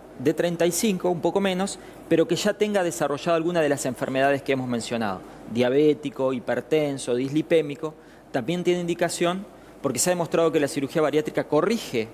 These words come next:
muchas veces esas enfermedades metabólicas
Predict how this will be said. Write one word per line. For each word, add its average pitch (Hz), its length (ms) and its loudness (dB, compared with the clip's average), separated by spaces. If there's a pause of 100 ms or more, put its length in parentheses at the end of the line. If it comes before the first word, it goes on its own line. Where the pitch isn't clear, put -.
(120)
muchas 156 320 -2
veces 147 460 0 (400)
esas 151 260 0
enfermedades 143 460 0
metabólicas 127 840 2